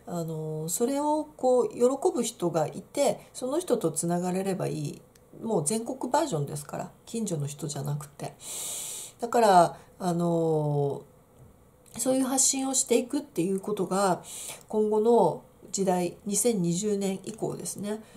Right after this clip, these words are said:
あのー、教室業として新たな展開を迎えて、生き抜く場合の新常識になる。だから、もっとね、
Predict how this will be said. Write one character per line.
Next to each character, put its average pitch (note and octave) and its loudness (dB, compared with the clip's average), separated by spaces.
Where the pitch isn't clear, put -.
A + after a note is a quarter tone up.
あ G3 -6
の F#3 -6
ー、 - -16
教 A3+ -4
室 A3 -4
業 F3+ 4
と E3+ -6
し - -2
て A3+ -2
新 C4+ 2
た F3+ -4
な E3+ 0
展 E3+ -2
開 E3+ -2
を F3 -2
迎 F#3+ -6
え F#3+ -6
て、 B3 0
生 F#3 -8
き G3 -6
抜 G3 -2
く F3+ -6
場 E3+ -2
合 E3+ -4
の F3 -6
新 F3+ -2
常 E3+ -4
識 - -8
に F3 -12
な D#3+ -12
る。 - -14
だ F3+ -6
か F3 -2
ら、 D#3 0
も D#4+ -4
っ E4 -8
と - -6
ね、 F3+ -2